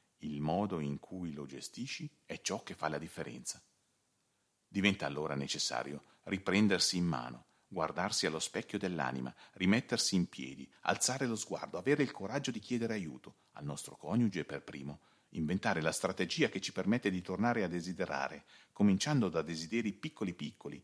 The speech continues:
vicini, raggiungibili e realizzabili. Cosa mi farebbe bene oggi? Cosa mi farebbe sorridere oggi? Quale passo posso fare oggi per riprendere il cammino?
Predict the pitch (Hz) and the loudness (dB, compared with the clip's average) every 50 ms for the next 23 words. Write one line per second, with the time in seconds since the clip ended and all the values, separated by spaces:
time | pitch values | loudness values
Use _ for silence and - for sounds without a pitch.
0 | _ _ _ - - - - - 117 95 80 78 85 _ _ _ - 110 107 107 | _ _ _ -6 -2 0 0 0 0 -2 -4 -4 -6 _ _ _ -6 -6 -2 4
1 | 110 110 104 - - 180 175 - 90 92 - _ 123 117 110 110 123 131 127 127 | 4 4 4 4 0 -4 -4 -4 -6 -6 -6 _ 0 0 2 2 4 2 4 2
2 | 127 123 117 - - - 73 71 65 - _ _ _ _ _ _ _ _ _ _ | 2 0 -2 -4 -4 -4 -10 -16 -18 -18 _ _ _ _ _ _ _ _ _ _
3 | _ _ _ _ _ _ _ - 196 143 95 85 82 82 - - 78 73 78 69 | _ _ _ _ _ _ _ 2 2 2 4 2 2 0 0 -2 -4 -4 -2 -4
4 | 80 73 82 80 76 76 78 90 101 98 - - 80 80 _ _ _ _ _ _ | -2 0 0 0 2 2 2 0 0 0 -2 -4 -8 -8 _ _ _ _ _ _
5 | _ _ _ _ _ _ _ - - - - 85 76 80 85 85 80 - 95 87 | _ _ _ _ _ _ _ -4 -2 0 0 0 2 2 2 2 2 2 2 2
6 | 90 90 90 85 85 - - 85 - - 104 120 98 73 76 78 90 117 110 - | 2 2 -2 0 0 2 2 0 -2 -2 -2 -2 0 0 -2 -2 -2 -4 -4 -4
7 | - 92 101 _ _ _ _ _ _ _ _ _ - - - 120 - - - - | -8 -12 -12 _ _ _ _ _ _ _ _ _ -6 -2 -2 -2 0 -2 -4 0
8 | - - - - 82 - - 80 - - - - - 78 78 85 87 85 71 73 | 2 2 2 2 0 -2 -2 -2 0 0 0 -2 -2 -2 -2 0 0 0 2 2
9 | 95 104 95 - 80 - _ _ _ _ _ 95 85 87 87 - - - 92 90 | 2 2 2 -4 -10 -10 _ _ _ _ _ 0 0 0 0 -2 2 4 4 4
10 | 82 80 82 78 - - 69 76 85 104 110 98 95 - _ | 4 2 0 -2 -4 -4 0 2 4 4 4 2 0 -4 _